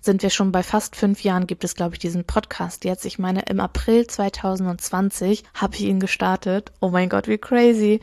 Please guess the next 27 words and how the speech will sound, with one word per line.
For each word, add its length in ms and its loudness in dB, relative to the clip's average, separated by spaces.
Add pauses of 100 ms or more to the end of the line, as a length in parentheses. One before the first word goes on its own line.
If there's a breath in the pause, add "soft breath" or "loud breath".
(100)
Ja, 280 4 (380)
und 300 6 (560)
seitdem 800 6 (320)
ist 260 4
auf 100 -4
diesem 280 0
Podcast 760 -4
fast 540 -4
wöchentlich 720 0 (120)
immer 340 6
eine 180 2
Podcast-Folge 840 -2
online 320 -6
gegangen. 400 -8 (560)
Können 160 2
wir 60 4
uns 100 2
das 100 2
mal 120 2
kurz 280 -2
reinziehen? 520 2
Wir 260 0
sind 280 4
gerade 300 2
bei 140 0
Podcast-Folge 840 -2
zweihundertzweiundzwanzig. 1800 0